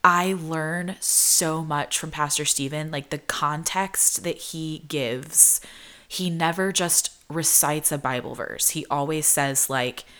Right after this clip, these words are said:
gives you the time period, the speaker, the audience, anything that, like, would be common knowledge to people at the time it was written, he's sure to, like, share with us so that we understand, and then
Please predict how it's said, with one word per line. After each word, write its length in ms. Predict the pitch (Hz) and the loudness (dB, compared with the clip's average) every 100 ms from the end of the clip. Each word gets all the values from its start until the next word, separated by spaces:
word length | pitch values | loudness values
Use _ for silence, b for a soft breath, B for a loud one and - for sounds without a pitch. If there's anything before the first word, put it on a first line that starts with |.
| B B - | B B -4
gives 300 | 175 156 160 | 0 2 2
you 320 | 151 147 143 147 | 2 -2 -2 -4
the 160 | 165 | -4
time 340 | 160 - 151 151 | -2 0 0 -2
period, 560 | 147 127 120 139 135 | -4 -2 -2 -4 -6
the 80 | 151 | 0
speaker, 640 | - - 160 143 131 120 95 | 2 2 0 -4 -4 -4 -4
the 160 | 143 - | -6 -4
audience, 680 | 135 135 127 107 101 - - - | -2 -2 -2 -2 2 4 4 2
anything 600 | 156 156 151 160 151 151 | -2 -2 -4 -2 -2 -4
that, 180 | 143 139 | -6 -2
like, 340 | 135 131 - B B B B | -2 -2 -6 B B B B
would 160 | 160 156 | -2 0
be 120 | 160 | -2
common 540 | - - 147 156 147 | -2 0 0 0 -2
knowledge 500 | 139 135 139 151 156 | 0 0 -2 -4 -2
to 100 | - | -4
people 520 | 151 170 165 180 180 - | -4 -8 -6 -6 -4 -6
at 140 | 143 | -6
the 60 | 147 | -6
time 380 | - 139 139 | -4 -2 -2
it 80 | 139 | -4
was 220 | 131 131 | -6 -4
written, 400 | 143 139 135 156 | -2 -2 -2 -4
he's 320 | 156 147 143 - | -4 -2 2 4
sure 240 | 143 135 | 2 0
to, 160 | 131 143 | -2 -2
like, 160 | 131 | 0
share 340 | - - 139 135 | 2 2 2 -2
with 160 | 151 | -2
us 240 | 123 110 - | 0 2 0
so 80 | |
that 140 | 131 - | 0 -4
we 160 | 135 | -4
understand, 720 | 127 117 120 - 147 127 123 120 | -4 -4 -4 -2 -2 -2 -4 -6
and 180 | 131 | -8
then 200 | 127 135 | -6 -8